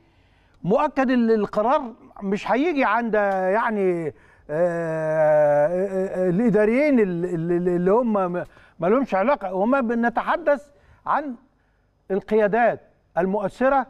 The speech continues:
صاحبة القرار والتأثير، هيتخصم منها كل ب-، ب-، ب-، ب-، يعني مؤكد، مؤكد في تفاصيل، لكن الفكرة في المبدأ. العقوبة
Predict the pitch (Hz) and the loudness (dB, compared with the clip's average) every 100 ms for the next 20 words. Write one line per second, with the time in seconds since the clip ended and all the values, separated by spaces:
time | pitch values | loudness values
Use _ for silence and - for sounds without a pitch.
0 | _ _ 262 220 208 214 190 208 208 262 | _ _ -4 -2 -2 -2 -2 0 0 0
1 | 226 - _ - 226 - 220 196 208 202 | -2 -8 _ -4 -4 0 -4 -2 -2 -2
2 | 147 - _ - 240 - 320 254 262 285 | -2 -8 _ -6 -6 -2 -2 0 2 2
3 | 302 269 262 - - - 254 311 277 277 | 4 2 0 -4 -16 -6 0 0 2 0
4 | 220 - 165 220 214 226 202 208 196 196 | -2 -6 0 0 4 2 4 2 2 0
5 | 190 185 180 175 175 180 - 226 - 185 | -2 -2 -4 -4 -6 -6 -4 -4 -2 -4
6 | 170 - - _ - 226 294 - 190 147 | -8 -12 -20 _ -2 0 0 0 -4 -4
7 | 139 208 269 180 - 254 185 139 147 214 | -4 -2 -2 -4 -4 -4 -4 -8 -6 -2
8 | 233 160 - - 160 196 202 - _ - | -2 -4 -12 -8 -4 -2 -4 -6 _ -2
9 | 160 151 202 202 170 170 151 - 165 165 | -2 0 -2 -2 -4 -4 -8 -8 -2 0
10 | 165 147 107 - - - _ _ _ _ | 0 -2 -4 -10 -12 -20 _ _ _ _
11 | - - 143 127 - 180 151 113 | -14 -4 -2 -2 -4 0 0 -2